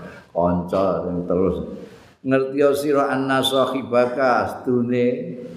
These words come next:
kawan kancamu dalam tanda kutip nek ning gone anu dikai tanda kutip anna sahibaka kancamu alladzi la yufariquka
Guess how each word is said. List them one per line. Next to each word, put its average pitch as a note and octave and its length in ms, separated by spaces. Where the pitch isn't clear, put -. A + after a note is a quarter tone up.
kawan G#2+ 720
kancamu F#2 880
dalam F2+ 320
tanda F2+ 280
kutip G2 400
nek D#2+ 200
ning E2+ 160
gone E2+ 200
anu F#2 240
dikai - 360
tanda E2 360
kutip F2 360
anna G#2+ 320
sahibaka F#2+ 1120
kancamu A2+ 920
alladzi B2+ 560
la C#3 200
yufariquka D3 880